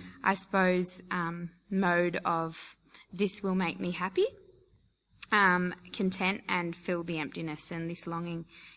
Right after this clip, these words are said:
inside of me," um, which opened up this way into an eating disorder that spanned over the last six years. Um, literally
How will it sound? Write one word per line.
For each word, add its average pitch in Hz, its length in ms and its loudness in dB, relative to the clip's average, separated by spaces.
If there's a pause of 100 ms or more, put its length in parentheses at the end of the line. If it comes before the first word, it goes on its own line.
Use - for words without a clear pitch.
inside 185 440 -2
of 175 100 -6
me," 180 260 -2 (500)
um, 185 680 4
which - 380 0 (480)
opened 190 360 2
up - 220 4
this - 300 -6
way 196 460 0 (320)
into 180 640 -2 (200)
an 185 120 -2
eating 175 280 -2
disorder 175 440 -2
that 170 360 -2
spanned 175 440 -4
over 170 220 -6
the 170 100 -6
last 165 300 -2
six - 300 -8
years. 339 460 -2 (340)
Um, 175 420 -2 (100)
literally 185 840 -4